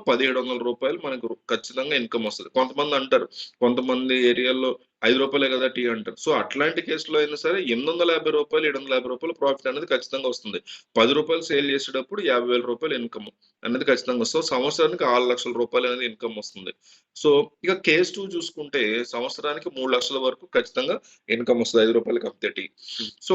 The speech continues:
బోనస్ ఇన్‌కమ్ ఏంటి అంటే ఇక టీతో పాటుగా మనం కాఫీ, బూస్ట్, ఇట్లా గ్రీన్ టీ, ఆహ్, స్పెషల్ టీ, లస్సీ ఇట్లాంటివి కూడా ప్రిపేర్ చేసి అమ్ముకోగలిగితే అదే ఖర్చులో మనకి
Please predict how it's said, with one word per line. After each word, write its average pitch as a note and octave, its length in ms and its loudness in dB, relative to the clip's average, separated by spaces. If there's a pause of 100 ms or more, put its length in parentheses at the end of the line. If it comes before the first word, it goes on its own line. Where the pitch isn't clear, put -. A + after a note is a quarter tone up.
బోనస్ G3 440 4
ఇన్‌కమ్ G3 300 -6
ఏంటి C#3+ 260 -2
అంటే B2 240 -2
ఇక E3 240 0
టీతో G3 420 0
పాటుగా D#3+ 440 0
మనం C#3 220 -2 (200)
కాఫీ, C#3 420 4 (100)
బూస్ట్, C3 400 -4 (460)
ఇట్లా B2 200 2
గ్రీన్ C3+ 380 2
టీ, C#3+ 160 0 (480)
ఆహ్, B2 360 0
స్పెషల్ C3 420 0
టీ, C#3 140 -2
లస్సీ B2+ 480 -2
ఇట్లాంటివి E3 480 0
కూడా D#3+ 160 0
ప్రిపేర్ C3+ 380 -2
చేసి C3 280 -2
అమ్ముకోగలిగితే A2+ 880 0
అదే G#2 300 2
ఖర్చులో C3+ 440 -4
మనకి A#2 360 -4